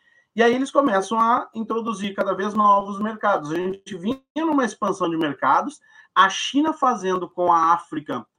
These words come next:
um imperialismo, não competindo tanto. Inicialmente, a China não estava competindo pelos mercados com os Estados Unidos, ela estava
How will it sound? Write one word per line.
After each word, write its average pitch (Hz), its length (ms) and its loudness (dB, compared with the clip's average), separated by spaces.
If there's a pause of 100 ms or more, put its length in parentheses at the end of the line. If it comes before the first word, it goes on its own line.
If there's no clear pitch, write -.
(320)
um 170 640 -2
imperialismo, 175 920 0 (380)
não 180 400 0
competindo 233 800 -2
tanto. 185 300 -4
Inicialmente, 240 480 -2
a 247 40 -8
China 262 200 -4
não 247 160 -2
estava 294 320 -2
competindo 190 640 -8
pelos 165 260 -4
mercados 147 560 2
com 147 140 -4
os 139 100 -2
Estados 131 300 -2
Unidos, 120 320 -4
ela 123 120 -6
estava 170 500 2